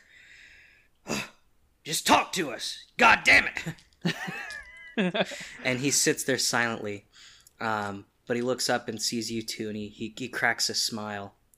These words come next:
Speaker 1: a-, at which point Johnny and, and Chris notice that you two enter the room. And, and Johnny nudges him and says, "Look, if we're gonna be doing this for a while, we're gonna need some coffee." And they, they walk out of the room.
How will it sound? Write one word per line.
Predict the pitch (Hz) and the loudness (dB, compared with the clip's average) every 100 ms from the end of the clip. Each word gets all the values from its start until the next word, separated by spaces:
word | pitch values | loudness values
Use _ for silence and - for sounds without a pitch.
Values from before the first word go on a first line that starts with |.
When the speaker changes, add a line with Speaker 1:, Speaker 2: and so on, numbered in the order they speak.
| _ | _
Speaker 1:
a-, | 117 - | -6 -4
at | 117 | -2
which | 123 120 | -2 -6
point | - 120 104 | -6 -6 -2
Johnny | 117 110 107 | -4 -4 -6
and, | 101 107 | -8 -10
and | 104 | -12
Chris | - 110 - | -8 -8 -6
notice | 107 104 | -8 -8
that | - | -8
you | 104 | -10
two | - 104 | -10 -10
enter | 98 | -10
the | 98 | -12
room. | 101 101 98 - _ _ _ _ - _ _ _ _ _ | -12 -12 -14 -18 _ _ _ _ -20 _ _ _ _ _
And, | - 107 101 98 _ _ _ | -10 -8 -8 -14 _ _ _
and | 107 104 101 - _ _ | -10 -10 -12 -18 _ _
Johnny | 123 117 110 | -4 -2 -4
nudges | 107 107 104 | -6 -6 -8
him | 104 | -8
and | 98 | -8
says, | - 101 - - - - | -8 -6 -8 -10 -20 -8
"Look, | 117 110 | -6 -6
if | - | -8
we're | 127 | -6
gonna | 120 107 101 - _ _ _ - - - - - _ _ _ 104 | -4 -6 -8 -14 _ _ _ -20 -20 -20 -20 -20 _ _ _ -10
be | 110 | -8
doing | 107 131 113 | -2 0 0
this | 104 | -4
for | - 104 | -6 -6
a | |
while, | 98 95 92 92 - - _ _ _ | -8 -8 -10 -14 -18 -20 _ _ _
we're | - 107 | -16 -12
gonna | 104 | -10
need | 101 101 | -10 -12
some | - | -10
coffee." | - 107 98 - - | -8 -8 -10 -14 -20
And | - | -18
they, | 101 92 _ - _ | -16 -16 _ -20 _
they | 104 | -8
walk | 104 98 98 | -6 -6 -8
out | 92 | -12
of | 90 | -12
the | |
room. | 90 90 98 | -18 -18 -20